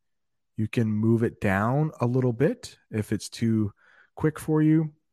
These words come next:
or you can move up the speed if you want it to be a little faster. The next one, I hope this is new for everyone. So if you don't want to use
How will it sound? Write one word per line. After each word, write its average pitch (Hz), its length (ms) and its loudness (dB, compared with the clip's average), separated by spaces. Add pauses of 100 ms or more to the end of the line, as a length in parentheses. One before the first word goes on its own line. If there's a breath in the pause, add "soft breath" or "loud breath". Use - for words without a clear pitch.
or 104 100 -6
you 101 120 -4
can 104 180 -8
move 107 280 -2
up 131 260 -4 (400)
the 98 100 -8
speed 90 520 -6 (400)
if 98 140 -12
you 98 100 -4
want 95 240 -2
it - 100 -12
to 92 80 -6
be 92 300 -2
a 95 60 -8
little 87 240 -6
faster. - 580 -14 (1700 soft breath)
The 107 60 -2
next 156 260 0
one, 82 420 -2 (400)
I 117 160 -4
hope 175 460 0
this 113 260 -2
is 101 180 -4
new 117 640 0 (200)
for - 200 -6 (140)
everyone. 101 720 -2 (960 soft breath)
So - 260 0
if 131 260 2
you 131 220 4 (220)
don't 160 440 0
want 120 560 -4
to 123 100 -4
use 117 560 0